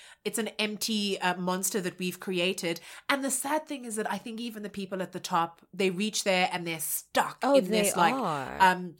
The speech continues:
Speaker 1: you know what? They're stuck in this, this wheel, and they've gotta keep going. They, they have to keep the machine churning and keeping all
Speaker 2: Yeah.
Speaker 1: the, you know, slaves at the bottom. Like, and they're, everyone's unhappy, and no one knows how to get out of it.
Speaker 2: Absolutely.
Speaker 1: And that's why,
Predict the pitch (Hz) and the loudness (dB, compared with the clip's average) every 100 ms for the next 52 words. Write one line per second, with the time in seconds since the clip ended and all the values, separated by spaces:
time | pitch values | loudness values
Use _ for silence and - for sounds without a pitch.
0 | _ _ 240 311 302 311 233 277 277 - | _ _ 0 2 4 2 4 4 4 6
1 | 277 277 285 240 226 - 214 190 220 165 | 6 6 0 -2 -2 -4 -4 0 0 -2
2 | 190 294 185 165 196 226 208 285 330 233 | 0 2 2 0 0 0 4 2 2 -2
3 | 185 185 170 156 220 220 214 190 269 294 | 0 0 0 4 4 4 2 4 2 2
4 | 370 285 214 202 - 196 185 226 202 185 | 0 0 -2 -4 -2 -4 -2 2 2 2
5 | 185 180 175 185 180 180 180 165 180 165 | -2 -2 -2 -2 0 0 -2 -4 -6 -4
6 | - 196 190 185 190 185 - - - - | 0 0 0 -2 -2 -2 -8 -18 -18 4
7 | 269 247 - 240 240 262 277 - - - | 6 6 4 0 0 -2 -4 -6 -18 -4
8 | 269 285 330 320 311 - 320 277 339 349 | 2 2 2 0 -2 -2 -2 2 2 2
9 | 277 196 208 269 277 262 254 254 254 226 | 2 2 -2 -2 -4 -4 0 0 0 0
10 | 214 269 185 147 - 220 240 - 262 262 | 0 0 -2 -6 -4 -4 -2 0 0 0
11 | 320 202 175 151 175 196 208 254 | -2 -2 -2 -2 -4 -2 -2 -2